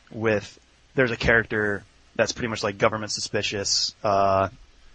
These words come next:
I forget his name. He is the guy that has the pet rat, and he's talking about, like, "Yeah, it's probably an alien," and nobody believes him, and it actually turns out to be an alien. He's like, "It's A T I."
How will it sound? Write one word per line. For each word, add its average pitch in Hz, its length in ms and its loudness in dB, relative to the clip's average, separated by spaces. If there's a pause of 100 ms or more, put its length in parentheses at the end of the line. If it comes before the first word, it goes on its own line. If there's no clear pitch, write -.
(220)
I - 60 -12
forget 110 280 -2
his 101 160 -6
name. 98 320 -8 (540)
He 127 100 4
is 123 100 6
the 123 60 4
guy 117 140 8
that 110 80 6
has 110 140 2
the 101 240 -4
pet 107 320 2
rat, 101 360 4
and 104 280 -4
he's 127 360 0
talking 113 300 4
about, 117 160 0
like, 127 140 -6
"Yeah, 190 140 2
it's - 100 -4
probably 170 240 4
an 139 80 2
alien," 135 420 0
and 104 100 -6
nobody 120 280 4
believes 107 320 -4
him, 110 80 -4
and 101 80 -4
it 101 40 0
actually 101 260 -2
turns 101 200 -6
out 92 140 0
to - 40 -20
be 98 100 -10
an 95 60 -8
alien. 95 280 -6
He's - 120 -4
like, - 120 0
"It's - 100 -4
A 175 140 0
T 165 160 0
I." 147 200 4